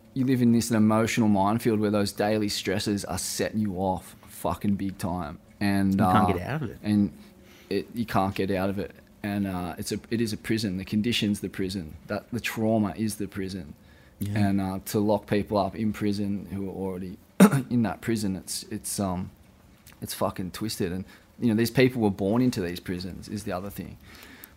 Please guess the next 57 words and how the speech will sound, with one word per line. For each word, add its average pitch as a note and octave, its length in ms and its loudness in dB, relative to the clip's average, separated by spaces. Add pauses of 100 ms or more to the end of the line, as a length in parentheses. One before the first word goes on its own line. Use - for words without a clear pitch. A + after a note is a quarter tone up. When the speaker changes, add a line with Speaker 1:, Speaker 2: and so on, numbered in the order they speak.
Speaker 1:
Uh, F#2 60 0
they B2+ 60 6
were, A2+ 60 4
Speaker 2:
Prisonception. G#2+ 580 0
Speaker 1:
they A2+ 60 4
were G2+ 80 4
born G#2+ 320 2
into G#2+ 240 0
trauma. G#2 540 -4
They G#2+ 100 -6
were, G#2 320 -4
you A#2 140 -4
know, G#2+ 80 -4
their, G#2+ 140 -4
their A2+ 180 -6
parents G2+ 640 -4 (120)
were A2 220 -8 (140)
already A2 400 -2
incarcerated G2+ 760 0
before G2 440 -2
and G2+ 100 -2
after, F#2+ 480 -2 (400)
and G#2 100 -6
sometimes G2 400 -6
during G2+ 340 -2
their F#2+ 100 -4
birth. F2+ 340 -10
So, G#2+ 140 -6
like, G2 200 0 (800)
you G#2+ 140 -2
know, E2+ 140 -6 (160)
like, G2+ 380 -2 (420)
yeah, G#2+ 200 -4
Speaker 2:
It's A2 120 -2
Speaker 1:
so G#2+ 160 0
Speaker 2:
generational G#2 560 4
Speaker 1:
it A#2+ 60 -2
Speaker 2:
trauma G2+ 340 2
as F#2+ 120 -4
well, G#2 320 4
like, F2+ 160 0
especially B2 300 0
within G#2 220 6
the G2+ 60 2
Indigenous G#2+ 380 2
community, G2 380 2
you G2 80 4
know, G#2+ 60 2
Speaker 1:
Uh. G2+ 60 0
Speaker 2:
there's G2+ 140 0
so G#2 240 2
much, G2+ 300 2
like, F2+ 300 -4
generation G2 580 0
held F#2+ 380 -4
trauma G2 380 0
that F2 80 -6